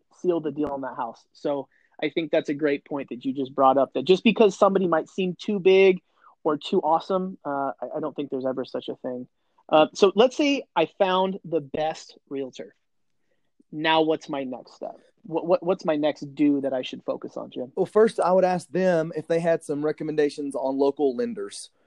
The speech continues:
Speaker 2: And I'm saying the word local, and I wanna say that very loud, because every lender is not created equal. In fact,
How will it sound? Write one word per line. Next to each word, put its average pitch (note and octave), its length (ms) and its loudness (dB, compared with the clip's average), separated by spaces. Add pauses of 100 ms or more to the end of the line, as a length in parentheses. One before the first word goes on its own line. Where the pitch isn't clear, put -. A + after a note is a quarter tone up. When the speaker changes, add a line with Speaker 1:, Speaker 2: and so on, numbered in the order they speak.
(240)
Speaker 2:
And C#3+ 140 4
I'm D#3 160 4
saying G3 320 4
the G3 60 6
word F#3 220 6
local, F#3+ 520 4
and D3 100 -4
I D3 40 0
wanna D3 160 -2
say D#3 140 0
that D#3+ 200 0
very E3+ 180 2
loud, E3+ 600 0 (600)
because E3+ 460 0
every G3 260 2
lender G3 360 0
is D#3+ 100 -6
not F3 200 -2
created E3 280 -6
equal. D3+ 480 -2
In D3+ 140 0
fact, D#3+ 360 0